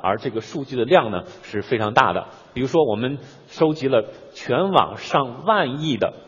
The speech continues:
互联网的网页的内容。啊，这其中呢也包括了很多就是视频呐、音频呐、图像啊什么这些个数据，这些数据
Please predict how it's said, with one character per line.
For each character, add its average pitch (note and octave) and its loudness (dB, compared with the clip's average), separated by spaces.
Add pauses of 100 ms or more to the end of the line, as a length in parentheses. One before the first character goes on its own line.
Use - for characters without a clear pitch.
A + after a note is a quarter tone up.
互 - -6
联 A#2 2
网 F2+ -4
的 G#2 2
网 F#2+ 2
页 B2 2
的 F2+ -2
内 B2 0
容。 F2+ -4 (340)
啊， E2+ -6 (340)
这 E3 0
其 D#3 -4
中 D#3+ -2
呢 C#3 0 (220)
也 G#2+ 4
包 D#3+ 4
括 E3+ 2
了 A#2+ 6
很 G2+ -4
多 D3 2 (180)
就 C3 0
是 A2+ -4 (120)
视 G#3+ -2
频 B2 -6
呐、 C#3+ 2 (220)
音 F#3+ 0
频 B2 -8
呐、 C3 0 (160)
图 - -8
像 F3 2
啊 C#3+ 0 (180)
什 A#2+ -6
么 C3 -2
这 E3+ 0
些 C3+ -4
个 B2+ 0
数 A2 -6
据， G#2 -8 (180)
这 F#3 4
些 F3 4
数 F3 0
据 D3 -2